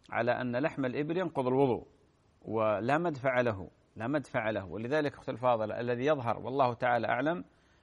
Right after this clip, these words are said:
أن لحم الإبل ينقض الوضوء لسببين: السبب الأول صراحة النص، والثاني الخروج من الخلاف. وعندنا قاعدة شرعية أن الخروج من الخلاف مستحب،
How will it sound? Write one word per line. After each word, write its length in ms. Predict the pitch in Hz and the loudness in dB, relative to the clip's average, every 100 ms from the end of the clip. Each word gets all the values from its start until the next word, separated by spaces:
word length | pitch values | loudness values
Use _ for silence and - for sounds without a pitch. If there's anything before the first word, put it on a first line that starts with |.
| _ | _
أن 160 | 117 113 | -4 -2
لحم 340 | 135 156 - | 2 0 0
الإبل 420 | 123 117 147 165 139 | -4 -2 -2 -2 -2
ينقض 300 | 127 127 117 | -2 -2 0
الوضوء 380 | 120 143 160 | 0 2 0
لسببين: 580 | 165 165 131 110 90 82 - _ _ _ | 0 -2 0 0 -2 -8 -12 _ _ _
السبب 380 | - - 160 151 | -18 -4 -2 0
الأول 540 | 147 160 170 185 190 - _ | 2 2 4 4 2 0 _
صراحة 460 | - 170 180 127 117 | -2 6 6 6 -2
النص، 540 | 113 110 107 - - _ _ _ _ _ | 0 -2 -4 -10 -20 _ _ _ _ _
والثاني 800 | - 120 - 190 160 165 185 - | -6 -6 2 4 4 0 -4 -4
الخروج 400 | 147 - 208 160 | -8 0 0 2
من 160 | 120 110 | 0 -2
الخلاف. 460 | 95 - 95 82 - _ _ _ - | -2 -2 -2 -2 -6 _ _ _ -6
وعندنا 320 | 120 135 143 | -2 0 0
قاعدة 500 | 143 160 135 123 113 | 2 2 2 0 -2
شرعية 540 | - 120 120 131 120 | -4 -4 -2 -2 -2
أن 120 | 110 110 | -4 -6
الخروج 380 | - 131 135 | -8 -6 -4
من 140 | 123 117 | -4 -6
الخلاف 400 | 107 117 139 120 | -6 -4 -4 -4
مستحب، 480 | 107 - 110 151 | -10 -8 0 0